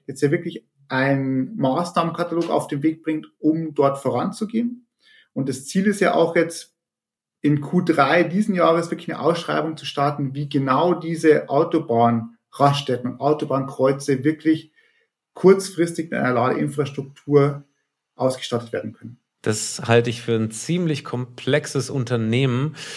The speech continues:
Speaker 2: Äh, jetzt gibt es seit kurzem ein, ähm, einen neuen Ladestandard, und zwar,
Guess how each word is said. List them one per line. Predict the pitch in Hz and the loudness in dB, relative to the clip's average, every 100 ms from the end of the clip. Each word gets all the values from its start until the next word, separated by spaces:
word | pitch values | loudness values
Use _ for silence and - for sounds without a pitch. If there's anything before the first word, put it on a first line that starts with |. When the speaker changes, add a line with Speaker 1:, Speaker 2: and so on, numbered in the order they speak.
| - - | -8 2
Speaker 2:
Äh, | 120 123 117 | 4 4 2
jetzt | 117 - | -4 -2
gibt | 160 180 | -2 -2
es | 165 - | -2 0
seit | 127 | 0
kurzem | - 151 165 160 | 0 -2 -2 -4
ein, | 143 123 127 127 123 123 | -2 -2 -2 -2 -2 -2
ähm, | 120 120 117 113 | 0 0 0 -2
einen | 117 113 | -2 2
neuen | 127 | 2
Ladestandard, | 120 165 214 113 - 95 98 143 | 4 2 2 -4 -4 -2 -2 -2
und | - 117 | -4 -6
zwar, | - 120 123 | -2 0 0